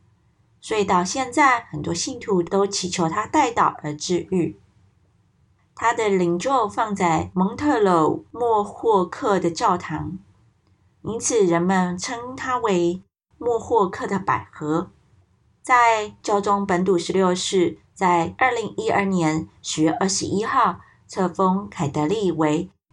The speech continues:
第一位北美原住民圣人。让我们一起来向天主祈祷，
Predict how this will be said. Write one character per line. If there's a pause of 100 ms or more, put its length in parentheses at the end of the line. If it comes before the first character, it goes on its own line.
第
一
位
北
美
原
住
民
圣
人。 (640)
让
我
们
一
起
来
向
天
主
祈
祷，